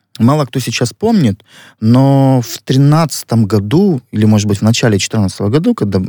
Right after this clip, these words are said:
случился Майдан, когда, а, украинский тогда президент Янукович отказался от, э, подписания меморандума, Верещук, она была главой Рава Русской. Это такой город в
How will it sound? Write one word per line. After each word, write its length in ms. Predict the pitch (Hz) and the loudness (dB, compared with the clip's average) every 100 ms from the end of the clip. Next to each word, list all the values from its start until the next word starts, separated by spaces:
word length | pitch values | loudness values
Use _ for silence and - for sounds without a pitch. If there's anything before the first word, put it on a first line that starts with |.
| - - | -8 -12
случился 440 | - 104 107 104 104 | -8 -4 -4 -4 -2
Майдан, 320 | 107 170 147 | 0 0 -2
когда, 340 | 113 110 107 - - - - | -2 -2 -2 -6 -18 -18 -14
а, 380 | - 92 90 87 | -4 -2 0 -2
украинский 800 | - - 110 101 - - 95 90 _ _ - | -4 0 0 0 -4 -8 -8 -8 _ _ -12
тогда 280 | 98 95 90 | -6 -4 -4
президент 580 | 95 90 95 95 92 | -6 -4 -2 -2 -2
Янукович 500 | - 98 98 98 90 | -2 -2 0 -2 -4
отказался 580 | - - 101 98 92 98 | -6 -6 -2 -2 -2 -6
от, 80 | 92 - 92 | -8 -10 -8
э, 140 | 92 | -6
подписания 560 | 90 - - - 98 92 | -8 -8 -6 -2 0 0
меморандума, 720 | 95 104 185 190 104 98 - - - - | 2 2 2 2 2 0 -4 -14 -20 -4
Верещук, 640 | 117 131 123 - 208 - | 0 2 0 0 -2 -2
она 220 | - 113 113 | -2 0 2
была 240 | 117 117 | 2 0
главой 540 | 113 113 127 170 156 _ _ | 2 0 2 2 0 _ _
Рава 300 | 98 120 120 | -4 0 0
Русской. 420 | 117 104 - 92 95 | -2 -4 -8 -6 -4
Это 180 | 107 | -4
такой 280 | - 104 104 | -8 -4 -2
город 380 | 98 127 123 - | 0 0 0 -2
в 420 | 92 95 92 95 | -10 -4 -2 -4